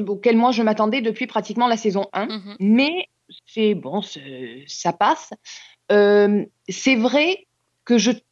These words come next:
Speaker 1: je sais pas si c'est moi, je trouve que cette saison, les intrigues autour des guests sont assez caricaturales quand même. Même si, euh, elles sont, elles sont sympas, elles sont réussies. Bon, dans, on citait Isabelle Huppert, elle est, je crois, dans le quatrième épisode.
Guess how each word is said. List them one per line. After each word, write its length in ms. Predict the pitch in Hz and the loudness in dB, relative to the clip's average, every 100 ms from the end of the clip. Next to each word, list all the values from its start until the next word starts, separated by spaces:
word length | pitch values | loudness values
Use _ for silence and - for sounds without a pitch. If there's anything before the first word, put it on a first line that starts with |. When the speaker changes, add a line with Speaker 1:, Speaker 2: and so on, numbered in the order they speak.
| _ _ | _ _
Speaker 1:
je 140 | 180 214 | -4 -2
sais 140 | 262 | 0
pas 120 | 302 | 0
si 100 | 320 | -2
c'est 140 | 254 240 | -2 4
moi, 400 | 214 196 - - _ _ _ | 4 4 0 -8 _ _ _
je 140 | 156 220 | -4 -2
trouve 280 | 226 339 339 | 0 -2 0
que 80 | 269 | 0
cette 240 | 269 - | 0 -2
saison, 480 | - 240 208 247 330 | -2 -2 0 0 2
les 220 | 240 214 | 4 4
intrigues 360 | 262 - 302 233 | 2 0 0 0
autour 220 | 226 220 | 2 2
des 120 | 208 | 2
guests 440 | 180 233 294 _ - | 2 0 -2 _ -20
sont 420 | - - - 220 | -20 -20 -4 -2
assez 260 | 214 - 277 | -2 -2 -6
caricaturales 680 | 240 214 226 226 196 170 190 | -4 -2 -4 -6 -4 -4 -2
quand 140 | 175 | -6
même. 260 | 165 156 - - _ _ _ _ _ _ _ _ | -4 -6 -8 -18 _ _ _ _ _ _ _ _
Même 240 | 226 311 | 2 4
si, 400 | 294 - 269 277 | 0 -2 -4 2
euh, 220 | 220 208 196 | 4 6 4
elles 140 | 185 | 0
sont, 500 | 185 214 208 196 190 | -4 -6 -4 -4 -4
elles 100 | 170 | -6
sont 140 | 165 175 | -6 -10
sympas, 340 | 165 160 214 | -10 -2 -2
elles 80 | 214 | -2
sont 120 | 170 | -4
réussies. 420 | 160 165 - 240 | -4 -6 -2 0
Bon, 180 | 190 208 | 2 2
dans, 440 | 175 147 143 160 | 4 2 0 0
on 20 | 175 | -2
citait 320 | - 190 226 | -4 0 2
Isabelle 340 | 180 175 185 | 4 2 2
Huppert, 320 | 180 185 226 | 2 2 2
elle 140 | 190 180 | 2 2
est, 80 | 202 | 0
je 80 | |
crois, 160 | - 190 | -2 -2
dans 80 | 175 | -2
le 80 | 175 | -4
quatrième 380 | 196 202 196 | -6 -2 -2
épisode. 580 | 190 185 180 208 185 185 | -2 -4 0 2 2 -2